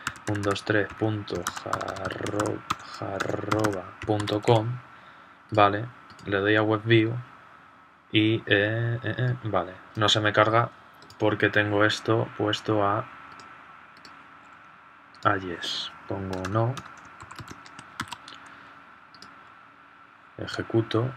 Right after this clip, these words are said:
pues eso, le pongo H T T P, dos puntos, barra, barra, un, dos, tres, punto, jarroba, punto com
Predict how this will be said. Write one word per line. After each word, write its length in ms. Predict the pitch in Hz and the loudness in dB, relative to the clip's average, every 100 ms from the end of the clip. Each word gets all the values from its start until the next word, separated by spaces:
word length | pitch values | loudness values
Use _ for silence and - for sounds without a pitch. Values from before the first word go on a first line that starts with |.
| - - - - - - - | -12 -20 -20 -20 -20 -20 -16
pues 240 | - 90 - | -12 -10 -8
eso, 180 | 92 87 | -8 -8
le 100 | 85 | -8
pongo 420 | - 95 95 95 - | -8 -6 -6 -4 0
H 260 | 101 95 - | 0 0 -6
T 200 | - 104 | -4 -6
T 180 | 95 101 95 | -8 -8 -4
P, 100 | 107 | -4
dos 300 | 101 95 95 | -4 -6 -8
puntos, 420 | - 107 101 90 92 | -6 -6 -4 -6 -4
barra, 300 | 98 98 98 | -2 -2 0
barra, 320 | 101 92 87 - | 0 -2 -4 -8
un, 140 | 104 101 | -10 -8
dos, 180 | 95 - | -10 -8
tres, 220 | 110 104 92 | -4 -4 -4
punto, 400 | - 107 98 - 87 - | -6 -6 -6 -6 -6 -8
jarroba, 960 | - 92 90 95 92 95 101 104 92 92 | -8 -6 -6 -8 -10 -6 -2 -2 -2 -4
punto 460 | - 104 101 104 104 | -4 -4 -4 -6 2
com 280 | 120 123 | 4 4